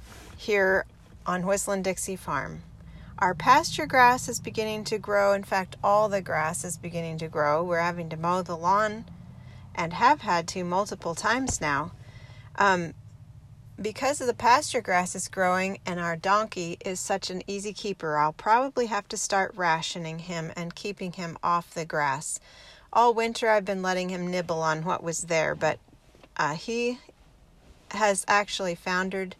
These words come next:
before and he gets pretty fat easily.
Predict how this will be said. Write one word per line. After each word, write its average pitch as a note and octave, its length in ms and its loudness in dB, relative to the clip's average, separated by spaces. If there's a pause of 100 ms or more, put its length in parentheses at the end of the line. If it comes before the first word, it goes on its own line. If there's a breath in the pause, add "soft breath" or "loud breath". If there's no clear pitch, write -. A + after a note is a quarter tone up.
(520 soft breath)
before F#3+ 760 2
and F3+ 320 -2
he - 280 -10
gets B3 360 0
pretty G3+ 300 0
fat - 440 2
easily. D#3+ 580 -6